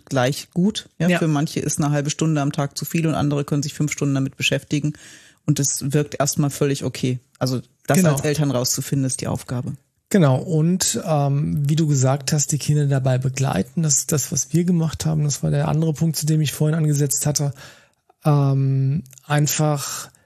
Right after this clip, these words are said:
Speaker 2: so ein bisschen so ein, äh, so eine Art Leitplanken zu geben
Speaker 1: Mhm.
Speaker 2: und vor allem aber auch die Information, wenn sich irgendwas komisch anfühlt,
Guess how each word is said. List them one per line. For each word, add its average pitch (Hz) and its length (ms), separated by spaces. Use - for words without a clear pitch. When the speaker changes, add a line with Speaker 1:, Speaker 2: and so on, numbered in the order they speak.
Speaker 2:
so - 200
ein 143 60
bisschen 165 400
so 143 140
ein, 139 260
äh, 147 220
so 135 100
eine 143 160
Art 143 240
Leitplanken 147 840
zu 147 160
geben 165 680
Speaker 1:
Mhm. - 60
Speaker 2:
und 170 200
vor - 200
allem 147 280
aber 139 120
auch 151 160
die - 100
Information, 143 600
wenn 139 120
sich 135 160
irgendwas 170 360
komisch 165 400
anfühlt, 135 260